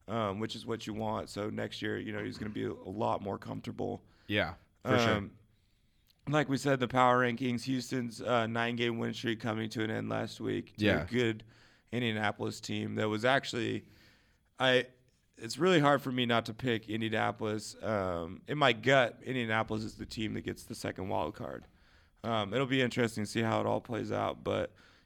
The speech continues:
Speaker 1: Houston lost to a good Indianapolis team. Um,
Speaker 2: Indianapolis is just as hot as Houston was.
Speaker 1: Exactly, and so I think, I think Houston's gonna go into New York and get a solid win there.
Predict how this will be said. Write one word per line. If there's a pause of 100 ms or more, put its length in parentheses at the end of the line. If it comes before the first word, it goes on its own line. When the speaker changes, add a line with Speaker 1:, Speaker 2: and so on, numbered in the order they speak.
Speaker 1:
Houston
lost
to
a
good
Indianapolis
team.
Um,
Speaker 2:
Indianapolis
is
just
as
hot
as
Houston
was.
Speaker 1:
Exactly,
and
so
I
think,
I
think
Houston's
gonna
go
into
New
York
and
get
a
solid
win
there.